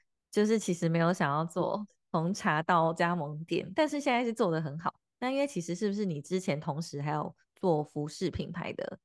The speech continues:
Speaker 2: 生意，然后其实现在同时还是有在经营不同的市场或者不同的产业？
Speaker 1: 是，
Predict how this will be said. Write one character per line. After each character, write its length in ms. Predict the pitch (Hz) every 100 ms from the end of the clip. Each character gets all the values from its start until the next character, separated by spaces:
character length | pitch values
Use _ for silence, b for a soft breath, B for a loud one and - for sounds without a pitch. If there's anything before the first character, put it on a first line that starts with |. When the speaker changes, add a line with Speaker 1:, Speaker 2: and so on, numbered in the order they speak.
| _ _ _
Speaker 2:
生 340 | - 170 156
意， 160 | 175 160
然 100 | 147
后 80 | 160
其 160 | -
实 80 | 160
现 200 | 165 185
在 160 | 185 175
同 200 | 151 143
时 200 | - 139
还 180 | 139 139
是 160 | -
有 140 | 165 -
在 120 | 160
经 220 | - 147
营 220 | 151 - 165 _ _ -
不 80 |
同 180 | 202 - -
的 220 | - - _ _ _ _
市 280 | - - 190
场 220 | - 165 147
或 80 |
者 40 | 160
不 140 | 170
同 160 | 156 -
的 100 | -
产 240 | - - -
业？ 200 | 107 92 _ _ _ _ _ _ _ _ _ _ _ _ 208
Speaker 1:
是， 500 | - - 226 175